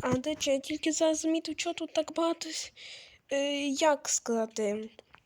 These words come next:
стільців тепер. А ти що тут робиш? Воу, стільки арбуз-, гарбузів.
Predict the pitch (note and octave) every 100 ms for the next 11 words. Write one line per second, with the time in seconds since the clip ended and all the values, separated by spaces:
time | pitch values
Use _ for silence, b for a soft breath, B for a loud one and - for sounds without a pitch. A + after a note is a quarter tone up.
0 | - - - _ _ - - - D4+ D4
1 | - - D4+ - - B B B B B3
2 | - B3 A#3 A#3 - - _ _ _ -
3 | A#3 C4 B3 - G#3 G3 G3 G#3 G#3 G#3+
4 | G3+ G#3+ A#3 - - - _ _ _ _
5 | - _ _ - A3+ C4+ E4+ D#4 C4 A#3+
6 | A#3+ A#3 - - A#3+ A#3 A#3+ A3+ A3+ G#3+
7 | A3 C#4 E4+ D#4 A#3+ A#3 G#3 G3+ A3+ A3
8 | B3+ E4+ D4 A3+ G#3 - -